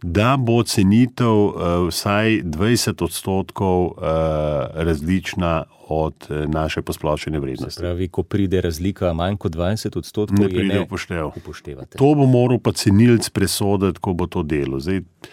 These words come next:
Speaker 1: imamo tu-, tukaj je vse sorte, ne, dejansko je toliko teh nepremičnin, da zdaj, eh, recepture pisati je ni.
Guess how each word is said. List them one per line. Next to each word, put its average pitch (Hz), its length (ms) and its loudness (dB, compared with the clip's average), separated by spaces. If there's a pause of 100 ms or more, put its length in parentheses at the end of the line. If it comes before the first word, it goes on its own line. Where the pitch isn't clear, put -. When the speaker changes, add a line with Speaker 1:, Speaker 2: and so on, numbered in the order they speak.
(440)
Speaker 1:
imamo 123 340 4
tu-, 131 240 4
tukaj 131 300 2
je 110 160 4
vse 104 240 0
sorte, 95 440 0
ne, 90 160 0
dejansko 92 540 0
je 92 380 0 (220)
toliko 104 440 -2
teh 92 200 -4
nepremičnin, 92 840 0
da 85 100 0
zdaj, 90 360 2
eh, 80 80 0 (1000)
recepture 95 680 2
pisati 90 500 0
je 80 40 2
ni. 78 180 0